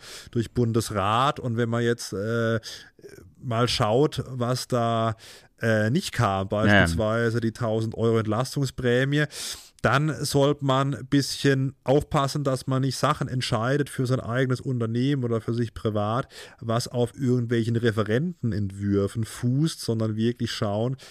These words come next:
Speaker 1: selbst wenn es durch den Bundestag beschlossen ist, vielleicht, dass man den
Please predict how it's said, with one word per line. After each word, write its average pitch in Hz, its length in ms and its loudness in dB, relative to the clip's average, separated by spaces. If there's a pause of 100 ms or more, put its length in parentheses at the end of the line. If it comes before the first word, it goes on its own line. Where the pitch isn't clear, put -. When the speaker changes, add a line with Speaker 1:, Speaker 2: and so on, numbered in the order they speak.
Speaker 1:
selbst 117 360 -2
wenn 120 100 2
es 110 60 -8
durch 117 140 0
den 110 100 0
Bundestag 107 640 -2
beschlossen 117 460 -2
ist, 117 140 -2
vielleicht, 107 340 -2
dass 107 160 -2
man 110 140 -2
den 104 320 0